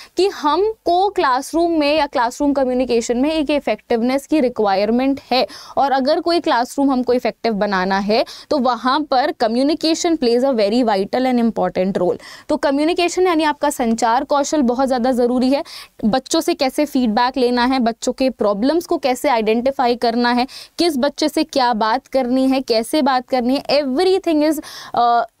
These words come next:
इसी चीज़ में है कि हमारा कम्युनिकेशन या संचार का कौशल क्या है, साथ ही साथ कैसे किसी टीचर को बच्चों से कनेक्ट करके जो उसके दिमाग की चीज़ है वो बच्चों तक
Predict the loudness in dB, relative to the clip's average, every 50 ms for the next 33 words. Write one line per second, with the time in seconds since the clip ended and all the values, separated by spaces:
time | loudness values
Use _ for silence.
0 | -10 -4 -2 -2 0 0 0 0 2 2 2 2 2 0 0 0 0 0 0 0
1 | -2 0 0 0 0 0 0 0 2 2 2 0 0 0 0 2 2 2 0 0
2 | 0 0 0 0 0 0 0 0 0 0 0 0 0 0 -2 0 -2 -2 -4 -2
3 | -2 -2 -2 0 -2 -2 -2 0 0 0 0 0 -2 -4 -6 -12 -20 -20 -16 -6
4 | -2 0 0 0 2 0 0 0 2 0 0 0 0 -4 _ _ 0 0 0 0
5 | 0 -2 -2 0 0 -2 -2 0 0 0 0 0 0 0 0 0 0 0 0 0
6 | -2 -2 0 0 2 2 0 -4 -8 -16 -6 -4 0 0 0 0 -2 -2 -2 0
7 | 0 0 0 -2 -2 0 -2 0 0 2 0 -2 -4 -6 -4 -2 0 0 0 -2
8 | -2 0 0 0 0 0 0 0 -2 -4 -4 -6 -4 -2 0 2 2 2 2 2
9 | 2 0 -2 -4 -4 -4 -4 -2 -2 -2 -2 0 2 2 2 2 0 0 0 -2
10 | -4 -4 -4 _ 0 0 0 0 -2 -4